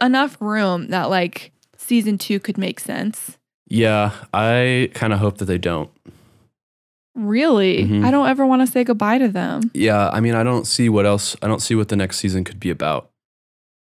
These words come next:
Speaker 1: Well, she's not a world master or grandmaster yet.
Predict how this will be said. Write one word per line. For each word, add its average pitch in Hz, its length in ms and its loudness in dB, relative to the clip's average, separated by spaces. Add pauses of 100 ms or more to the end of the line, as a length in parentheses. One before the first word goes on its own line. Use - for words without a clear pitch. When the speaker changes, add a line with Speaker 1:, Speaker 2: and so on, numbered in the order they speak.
Speaker 1:
Well, 233 120 -2
she's 233 220 -2
not 214 220 -2
a 190 160 -6 (640)
world 202 380 -6 (440)
master 185 500 -4
or 180 40 -8
grandmaster 185 640 -6
yet. - 280 -6